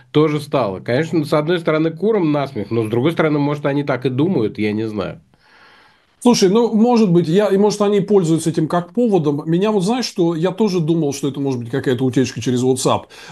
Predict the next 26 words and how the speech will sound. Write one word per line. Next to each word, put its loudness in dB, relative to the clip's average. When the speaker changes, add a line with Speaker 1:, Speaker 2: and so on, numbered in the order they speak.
Speaker 2:
Но 4
меня 0
навёл 2
на -2
эту -2
мысль 0
Илья 2
Рождественский, -2
который 0
выступал, 0
кстати, -4
тоже 2
на -2
вашем -2
канале -2
Breakfast -4
Show. 4
Подписывайтесь -2
все -2
и -2
смотрите, -2
да. -2
И 6
вот 6
он 4
меня, 2